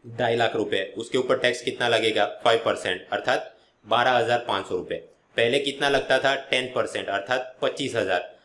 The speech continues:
तो मतलब कि पहले से कितना लाभ हुआ? बारह हज़ार पाँच सौ का लाभ हुआ सभी लोगों के लिए, जो कि even upper middle class and rich people। आगे पाँच लाख से ज़्यादा दस लाख तक की रकम, मतलब वो bucket में कितना भर सकते हो आप?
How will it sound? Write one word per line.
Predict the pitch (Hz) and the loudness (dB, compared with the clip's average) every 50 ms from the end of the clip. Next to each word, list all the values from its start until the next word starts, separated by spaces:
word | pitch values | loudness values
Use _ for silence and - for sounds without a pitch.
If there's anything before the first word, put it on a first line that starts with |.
| _ _ _ - | _ _ _ -4
तो | 113 107 | -2 0
मतलब | 120 117 - 135 135 135 135 - - - - | 0 0 0 0 0 0 -2 -8 -16 -12 -8
कि | 143 135 | -8 -8
पहले | - - 135 113 110 113 131 | -6 0 2 2 2 2 0
से | 135 135 147 139 | 0 2 0 0
कितना | 139 - 131 - 143 139 | 0 -2 -6 -2 0 2
लाभ | 139 135 127 131 127 127 | 4 4 4 2 2 0
हुआ? | 127 123 127 | 0 0 0
बारह | - 107 110 113 117 123 127 | 0 0 2 2 4 4 4
हज़ार | 127 120 123 123 120 - | 4 4 2 0 2 2
पाँच | 113 113 107 - | 0 0 0 0
सौ | 127 113 | -2 0
का | - 120 | 0 2
लाभ | 113 110 107 107 110 | 2 2 2 2 2
हुआ | 117 110 98 98 - - - - - | 2 2 2 2 0 -2 -14 -14 -4
सभी | - 151 - 151 156 | -2 -2 0 2 6
लोगों | 151 151 143 151 | 6 6 6 4
के | 143 143 143 | 2 2 -2
लिए, | 131 131 139 143 | 0 2 0 0
जो | 139 127 123 | 0 0 -4
कि | 117 - 127 160 - - - _ _ _ _ _ _ _ _ _ _ _ _ _ _ _ _ _ _ _ _ _ _ _ - | -4 -4 -6 -6 -8 -12 -20 _ _ _ _ _ _ _ _ _ _ _ _ _ _ _ _ _ _ _ _ _ _ _ -4
even | - 147 151 147 | 2 4 4 4
upper | 143 139 - 147 139 | 4 4 4 4 2
middle | 135 131 135 131 131 | 4 4 2 2 4
class | 131 123 120 117 123 | 4 4 2 2 2
and | 117 110 | -2 -2
rich | 113 104 - | -2 -4 -4
people। | - 90 - - 85 - - - - _ _ _ _ _ _ _ _ _ _ _ _ _ _ _ _ _ _ _ _ _ _ - | -8 -10 -8 -6 -8 -8 -8 -12 -20 _ _ _ _ _ _ _ _ _ _ _ _ _ _ _ _ _ _ _ _ _ _ 0
आगे | 123 123 113 113 95 - - - _ _ _ _ - | 0 0 0 0 -4 -8 -10 -20 _ _ _ _ 0
पाँच | - 143 147 147 | 0 0 2 2
लाख | 151 151 151 | 0 0 0
से | 151 160 151 | 2 0 2
ज़्यादा | 147 143 139 131 139 143 | 2 2 0 2 0 0
दस | - 131 131 - - | 0 0 -2 -2 0
लाख | 120 120 - - | 0 0 0 0
तक | 120 113 - | -2 -2 -2
की | - 107 | -4 -4
रकम, | 98 90 - - 90 85 - - _ _ _ _ _ _ - | -2 -2 -2 -4 -6 -6 -8 -18 _ _ _ _ _ _ -8
मतलब | - 117 123 131 120 | -8 -2 -2 0 2
वो | 127 143 139 | 2 2 4
bucket | 135 131 - 147 143 139 139 | 2 2 2 0 -2 0 0
में | 147 139 139 - | -2 -2 -2 -4
कितना | 147 139 139 147 139 | -6 -4 -2 -2 0
भर | 127 131 127 | 2 2 2
सकते | 127 - 123 - - 135 | 2 2 -4 -2 0 0
हो | 123 | 2
आप? | 120 117 - - - | 2 2 0 -4 -12